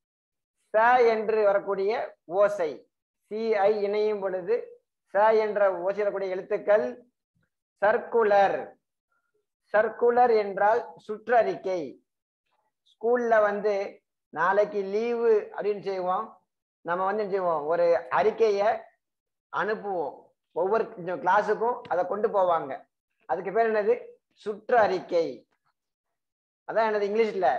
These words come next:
சர்க்குலர். இங்க வந்து சி ஐ தான் இருக்குது, ஆனா சங்கிற ஓசைய வெளியாக்குது. அடுத்து சர்க்கஸ். சர்க்கஸ், சி ஐ ஆர்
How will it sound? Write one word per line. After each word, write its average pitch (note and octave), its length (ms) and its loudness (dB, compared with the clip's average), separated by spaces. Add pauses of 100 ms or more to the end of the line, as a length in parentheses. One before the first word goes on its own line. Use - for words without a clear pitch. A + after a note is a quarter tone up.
(200)
சர்க்குலர். F#3+ 680 2 (680)
இங்க G#3 220 0
வந்து G#3 280 -4 (680)
சி A#3 260 -2
ஐ G#3+ 220 2
தான் A#3+ 140 4
இருக்குது, G#3 380 -2
ஆனா G3+ 460 -2
சங்கிற A3+ 400 2 (180)
ஓசைய G3+ 480 -2 (160)
வெளியாக்குது. E3 580 -4 (800)
அடுத்து G3+ 420 0 (640)
சர்க்கஸ். G#3+ 600 2 (1400)
சர்க்கஸ், A3 580 0 (440)
சி A3 280 -4
ஐ G3+ 320 0
ஆர் G#3+ 360 4